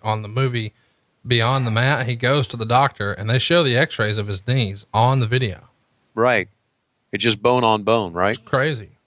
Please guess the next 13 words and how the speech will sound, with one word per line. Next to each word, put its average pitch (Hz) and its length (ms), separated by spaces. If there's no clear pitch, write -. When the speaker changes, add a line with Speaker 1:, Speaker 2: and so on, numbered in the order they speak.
Speaker 2:
It 104 160
is. 127 400
And 104 140
he 107 80
just 107 180
kept 127 200
on 131 200
going. 156 340
Kept 123 360
on 120 300
going. 104 380
Speaker 1:
You 127 120
ever, 117 140